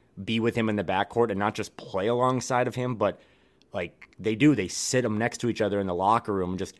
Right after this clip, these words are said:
twenty-four seven having people helping this kid grow because it is his team. He is the, you know, the f-, the future. He's the franchise, whatever. And you just need to get him on the, the fast track,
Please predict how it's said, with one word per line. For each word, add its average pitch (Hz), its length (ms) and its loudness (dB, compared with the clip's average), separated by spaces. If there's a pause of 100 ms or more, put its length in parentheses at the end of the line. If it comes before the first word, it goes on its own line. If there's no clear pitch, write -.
(460)
twenty-four 135 640 2
seven 104 360 0
having 101 300 0
people 104 540 -2 (300)
helping 113 420 0
this 110 180 -2
kid 98 360 -4
grow 95 340 0
because 101 600 -4 (480)
it 117 120 0
is 165 120 8
his 135 160 0
team. 110 340 -2 (340)
He 110 160 0
is 127 140 2
the, 117 220 2
you 113 60 4
know, 104 100 2
the 98 100 0
f-, - 240 -16
the 104 140 -4
future. 110 360 0
He's 104 180 -2
the 104 60 -4
franchise, 107 440 0
whatever. 107 400 0 (320)
And 104 120 -4
you 110 100 -2
just 117 160 -2
need 113 160 0
to 107 60 -4
get 104 160 0
him 107 160 -2
on 101 200 0
the, 85 160 -2
the 92 160 -4
fast 131 340 0
track, 85 300 -2